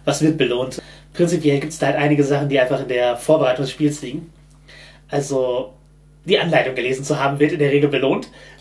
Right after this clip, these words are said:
weil man informierter spielen kann als die Mitspielenden und oft auch mehr Spaß hat, direkt dabei zu spielen. Aber,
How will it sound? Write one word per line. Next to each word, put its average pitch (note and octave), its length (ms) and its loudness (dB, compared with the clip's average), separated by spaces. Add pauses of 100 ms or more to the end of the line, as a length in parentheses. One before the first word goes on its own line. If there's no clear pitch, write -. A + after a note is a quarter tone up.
weil C3+ 180 0
man C#3+ 80 0
informierter D#3 460 0
spielen D#3 320 0
kann D3+ 280 0
als C3 380 -2
die C3+ 100 -6
Mitspielenden D#3 720 0 (240)
und D#3+ 240 -6
oft F3 300 -4
auch C#3 260 0
mehr C#3 240 0
Spaß B2 380 -2
hat, - 180 -6
direkt - 220 -4
dabei A#2+ 300 0
zu D3+ 120 -4
spielen. F#3 380 -4 (100)
Aber, B2 600 -2